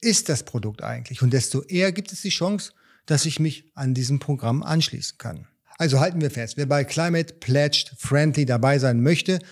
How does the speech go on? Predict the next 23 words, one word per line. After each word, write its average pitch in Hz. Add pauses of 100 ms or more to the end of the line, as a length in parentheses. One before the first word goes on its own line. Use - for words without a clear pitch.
(100)
hat 143 (100)
grundsätzlich 170
zwei 131
Möglichkeiten. - (240)
Einmal 190 (280)
den 143
Weg 170
über 135
Drittlabore 127
oder 123 (100)
Zertifizierung. 123 (300)
Sowas 185
wie 147
Blauer 127
Engel, 139 (260)
Blue 147
Sign 143
oder 139
Made 156
in 170
Green 131
bei 123 (300)
Ökotext. -